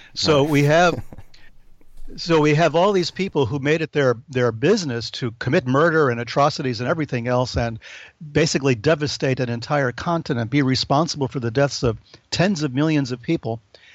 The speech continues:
Speaker 1: And now we're believing, we're taking them at face value when they said, "Oh, yes, Hitler committed suicide in the bunker." The problem was some of the eyewitnesses said he took cyanide.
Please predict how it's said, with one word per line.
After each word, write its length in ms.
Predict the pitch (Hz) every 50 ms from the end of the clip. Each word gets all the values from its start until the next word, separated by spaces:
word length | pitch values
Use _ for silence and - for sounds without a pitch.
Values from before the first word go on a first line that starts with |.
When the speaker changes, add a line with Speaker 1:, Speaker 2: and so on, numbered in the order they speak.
| - - - - -
Speaker 1:
And 140 | 143 123 131
now 160 | 143 165 180
we're 120 | 175 151 131
believing, 520 | 117 143 131 131 147 170 147 151 131 117
we're 100 | 117 131
taking 340 | 127 - 151 160 - 175 151
them 120 | 147 127
at 100 | 123 117
face 300 | - - 135 135 131 -
value 380 | - 131 131 127 127 123 120 117
when 180 | 110 117 120
they 100 | 113 120
said, 200 | 120 - - 131
"Oh, 120 | 120 135 135
yes, 260 | 131 123 117 117 -
Hitler 240 | 151 143 - 135 113
committed 300 | - - 127 107 98 -
suicide 420 | - 151 131 117 - 131 110 101
in 40 | 98
the 60 | 113
bunker." 380 | 113 190 208 165 - 107 - - _ _ _ _ _ _ _ _ _ _ _ _ _ _ _ _ _ _ _ _ _ _ _ _ -
The 100 | 139 131
problem 440 | - 170 185 214 180 180 165 151
was 280 | 147 139 139 139 135 -
some 200 | - 175 180 190
of 120 | 185 151
the 100 | 151 139
eyewitnesses 680 | 135 135 135 131 123 135 127 - 151 139 - - 131 120
said 180 | - - 131 113
he 80 | 120 120
took 240 | - - 127 120
cyanide. 520 | - - 180 175 160 139 110 107 - -